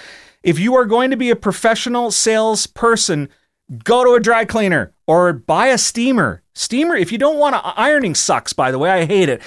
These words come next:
The thing I dread is when I have to iron a shirt when I'm in a hotel. I will pick my hotel brand on whether they have steamers or not. In fact, I have one that I pack around with me in my suitcase. I hate ironing that much.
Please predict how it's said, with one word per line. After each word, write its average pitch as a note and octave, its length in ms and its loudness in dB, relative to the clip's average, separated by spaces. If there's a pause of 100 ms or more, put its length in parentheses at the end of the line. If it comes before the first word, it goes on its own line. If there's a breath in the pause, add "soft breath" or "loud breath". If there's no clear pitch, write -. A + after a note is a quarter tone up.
(160 loud breath)
The F3 80 -2
thing B3 200 0
I G#3+ 140 2
dread F#3 380 2
is D3 100 -4
when F#3 80 -4
I E3 80 0
have E3+ 140 -2
to F#3 100 -4
iron G3+ 260 0
a F#3 60 -2
shirt - 260 -4
when D#3+ 120 -2
I'm D#3+ 100 0
in E3 80 -2
a D3+ 80 -2
hotel. D#3 560 -2 (420 loud breath)
I E3 140 2
will F#3 140 2
pick B3+ 320 -4
my F#3+ 120 2
hotel G3+ 400 2
brand D#3+ 360 0
on E3 160 2
whether F#3+ 180 2
they F3+ 120 0
have E3+ 180 -2
steamers G#3 560 -2
or C3+ 80 -2
not. A#2 240 -2
In C#3+ 80 -6
fact, G#3 320 -2
I F#3+ 100 0
have A#3+ 260 0
one D3 300 0 (160 loud breath)
that F3 140 0
I F3 100 2
pack A3 340 -2
around G#3 300 2
with F3 140 -2
me F#3 120 0
in F3+ 80 0
my E3+ 120 -2
suitcase. D3+ 540 -2
I E3 160 -2
hate F#3 300 -4
ironing F#3 380 -2
that A#2+ 180 -4
much. A2+ 300 -8